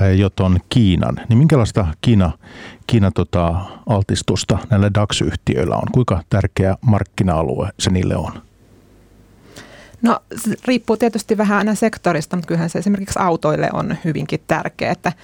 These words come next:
Speaker 2: keskimäärin mä sanoisin, että varmaan vähän alle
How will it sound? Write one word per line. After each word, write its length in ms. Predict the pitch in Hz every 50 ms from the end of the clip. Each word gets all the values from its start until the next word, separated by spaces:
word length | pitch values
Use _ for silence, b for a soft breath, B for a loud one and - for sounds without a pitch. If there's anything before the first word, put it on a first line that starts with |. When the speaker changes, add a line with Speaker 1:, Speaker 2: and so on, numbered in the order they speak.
| B B B B B
Speaker 2:
keskimäärin 680 | B 190 185 185 - - 175 180 175 170 170 165 175 175
mä 180 | 170 170 175 170
sanoisin, 560 | - - - 170 170 170 170 170 170 175 165
että 180 | 160 - -
varmaan 260 | 165 165 165 165 165 160
vähän 320 | 170 170 180 170 - -
alle 240 | 160 160 156 156